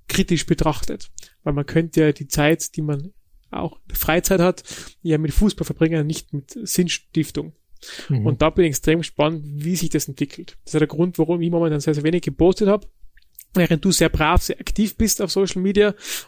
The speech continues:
Speaker 1: und so gut wie jede Folge anteaserst, bin ich ganz vorsichtig. Und das ist eben der Hintergrund. Also für mich ist es wirklich ein, eine F-, Freizeitbeschäftigung, eine wunderbare, sinnstiftende, schöne Freizeitbeschäftigung.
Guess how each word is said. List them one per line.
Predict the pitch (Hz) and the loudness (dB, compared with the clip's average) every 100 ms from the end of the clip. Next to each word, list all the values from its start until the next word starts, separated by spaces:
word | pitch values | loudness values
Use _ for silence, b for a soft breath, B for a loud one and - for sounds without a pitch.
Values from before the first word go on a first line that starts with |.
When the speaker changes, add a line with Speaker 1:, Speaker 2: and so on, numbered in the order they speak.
| - | -8
Speaker 1:
und | 165 | -6
so | - | -2
gut | - 180 | 0 0
wie | 170 | 0
jede | 160 175 160 | 2 2 2
Folge | - 175 160 | 4 4 4
anteaserst, | 180 185 - 202 202 190 - | -2 -2 -2 0 2 0 -2
bin | 180 | -4
ich | 160 | -2
ganz | 165 156 | -2 -2
vorsichtig. | - 156 175 196 - 202 190 B B B _ | 2 2 4 0 0 -2 -4 B B B _
Und | 151 151 | -6 2
das | 156 | 2
ist | 156 | 2
eben | 151 | 0
der | 147 | -2
Hintergrund. | 135 151 147 - - 165 | -4 -4 -6 -6 -12 -14
Also | 190 - | -16 -16
für | - 160 | -8 0
mich | 170 | 2
ist | 156 | 2
es | |
wirklich | 170 - 151 | 0 -2 -6
ein, | 139 B B B - | -8 B B B -4
eine | 160 | 0
F-, | 156 - 285 285 262 240 | 0 -2 -10 -14 -16 -14
Freizeitbeschäftigung, | - - 208 214 220 208 - 214 - 196 | -6 -2 0 2 0 2 0 0 0 0
eine | 156 151 | 0 0
wunderbare, | 208 214 202 190 196 190 | 0 2 2 4 4 2
sinnstiftende, | - 220 196 - 208 - 190 180 | 2 0 0 -4 -4 -6 0 0
schöne | 151 180 196 160 | 4 4 4 2
Freizeitbeschäftigung. | - 190 208 208 190 196 - 180 190 | 0 0 0 0 -2 -2 -2 -4 -4